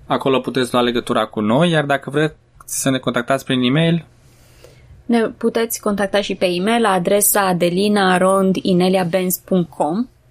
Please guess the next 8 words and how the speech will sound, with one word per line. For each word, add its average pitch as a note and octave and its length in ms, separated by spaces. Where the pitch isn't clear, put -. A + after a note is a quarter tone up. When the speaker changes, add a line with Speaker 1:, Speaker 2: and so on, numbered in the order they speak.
Speaker 1:
Da. - 220
Speaker 2:
Sau, A#3 240
cum A3+ 120
ai G#3 120
zis G#3 180
tu, G#3+ 120
pe G3+ 140
Telegram. F#3+ 760